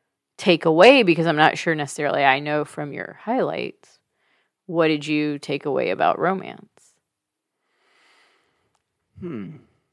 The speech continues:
Speaker 2: Well, I mean, there's a lot that I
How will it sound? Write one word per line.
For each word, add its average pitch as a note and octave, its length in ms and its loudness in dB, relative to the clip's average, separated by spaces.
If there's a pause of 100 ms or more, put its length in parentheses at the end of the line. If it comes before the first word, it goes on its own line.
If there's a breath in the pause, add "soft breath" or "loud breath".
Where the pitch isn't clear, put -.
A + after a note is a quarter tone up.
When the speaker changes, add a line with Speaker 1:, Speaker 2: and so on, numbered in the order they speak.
(1000)
Speaker 2:
Well, F3+ 500 -4 (720)
I D#3 60 -4
mean, D3 200 -2
there's B2+ 300 4
a A#2+ 100 6
lot G2+ 320 6
that G2 140 2
I F2+ 300 2